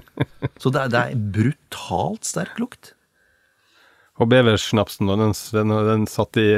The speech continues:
Speaker 2: lenge også.
Speaker 1: Vet du hva? Åh, jeg tør nesten ikke å tenke på det. Det var dagevis, vet du. Altså, du, jeg hadde en sånn, det, det, det bryter deg jo helt ned sosialt. Hvis du er, noensinne skulle være så uheldig å ta en beversnaps, så har du en sånn, en,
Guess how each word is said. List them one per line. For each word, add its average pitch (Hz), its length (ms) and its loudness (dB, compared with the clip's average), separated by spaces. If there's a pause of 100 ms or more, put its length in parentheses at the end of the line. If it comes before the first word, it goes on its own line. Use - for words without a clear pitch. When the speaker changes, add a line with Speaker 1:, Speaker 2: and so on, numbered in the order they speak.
(140)
Speaker 2:
lenge 101 160 2
også. 131 300 2
Speaker 1:
Vet 117 100 2
du 151 60 2
hva? 175 180 2
Åh, 196 840 4 (100)
jeg - 180 2
tør 190 140 2
nesten 156 180 0
ikke - 80 0
å - 80 -12
tenke 151 460 0
på 139 100 2
det. 160 80 0 (160)
Det - 140 0
var 165 80 2 (100)
dagevis, 147 720 2
vet - 160 0
du. 247 140 -4 (420)
Altså, 156 160 0
du, 175 160 0
jeg 170 100 4
hadde 190 220 4
en 151 60 2
sånn, 170 160 4 (500)
det, 151 240 0
det, 160 140 4 (160)
det 139 100 6
bryter 107 380 0
deg 143 100 4
jo 117 80 -4
helt 107 240 0
ned 101 160 0
sosialt. 123 400 -2
Hvis 123 160 0
du 147 80 -2
er, 110 320 2
noensinne 113 480 4
skulle 113 220 2
være 165 180 0
så 120 80 2
uheldig 104 400 0
å 113 60 -4 (100)
ta 123 320 -6
en 110 160 0
beversnaps, 147 560 -4 (240)
så - 160 -2
har 107 240 0
du 151 60 4
en 139 80 0
sånn, 131 160 -2 (500)
en, 135 80 0